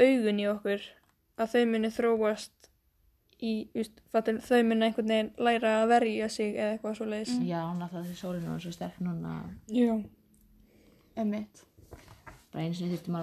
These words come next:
Speaker 2: varla að setja á sig sólarvörn núna, bara fimmtíu plús hérna á Íslandi.
Speaker 3: <laughs> Já, on jokes.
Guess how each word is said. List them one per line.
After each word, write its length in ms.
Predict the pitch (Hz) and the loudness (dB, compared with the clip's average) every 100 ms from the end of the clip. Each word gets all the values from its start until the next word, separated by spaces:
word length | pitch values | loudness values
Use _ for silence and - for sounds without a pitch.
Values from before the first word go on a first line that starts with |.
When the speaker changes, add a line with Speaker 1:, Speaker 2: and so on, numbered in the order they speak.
| 165 | -4
Speaker 2:
varla 120 | 165 | -6
að 40 | |
setja 240 | 165 165 165 | -8 -4 -4
á 80 | 185 | -4
sig 120 | 180 | -6
sólarvörn 340 | 180 170 160 165 | -6 -6 -6 -6
núna, 240 | 165 160 156 | -6 -8 -8
bara 160 | 156 | -8
fimmtíu 300 | 175 180 180 | -6 -6 -8
plús 340 | - 208 208 - | -6 -6 -6 -4
hérna 340 | 262 269 294 262 | 0 6 6 6
á 120 | - | 4
Íslandi. 320 | 240 190 196 | -2 -4 -8
Speaker 3:
<laughs> 120 | 302 294 | -8 -8
Já, 80 | - _ 311 - - 349 311 _ _ | -10 _ -20 -20 -18 -16 -16 _ _
on 220 | 254 240 226 - | -10 -8 -8 -8
jokes. 580 | 214 220 - - - | -8 -10 -16 -20 -20